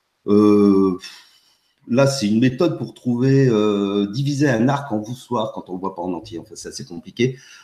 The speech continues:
Euh, là, ici, on a un chevet, ici, on a un cloître, euh, un pont. Vous voyez, c'est, à chaque fois, c'est des, des choses, euh, pratiques.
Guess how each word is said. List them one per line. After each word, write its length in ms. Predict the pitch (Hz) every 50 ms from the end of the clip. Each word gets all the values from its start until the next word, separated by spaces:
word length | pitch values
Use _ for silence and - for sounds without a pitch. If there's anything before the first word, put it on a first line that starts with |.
| _ _ _
Euh, 280 | 98 95 95 95 98 98
là, 80 | 110 123
ici, 180 | - - -
on 140 | 123 110 107
a 80 | 104 101
un 80 | 104
chevet, 840 | 104 - - 123 123 113 123 139 143 147 151 151 156 156 151 139 120
ici, 220 | 107 - - 113
on 120 | 107 101
a 60 | 95 87
un 80 | 90
cloître, 680 | - - - 110 120 120 107 117 113 - - - 98
euh, 560 | 95 95 95 95 95 95 92 92 90 87 90 - -
un 80 | 110
pont. 280 | 104 - - 107 123 139
Vous 160 | 135 - - -
voyez, 320 | 127 156 196 190 175 151
c'est, 180 | - 165 - 151
à 60 | 139
chaque 180 | - 202 202
fois, 80 | - 165
c'est 140 | - - 131
des, 240 | 123 135 131 127 120
des 120 | 113 120
choses, 280 | 120 - 156 147 127 113
euh, 180 | 110 107 104
pratiques. 580 | - - 165 - - 165 165 - - 208 -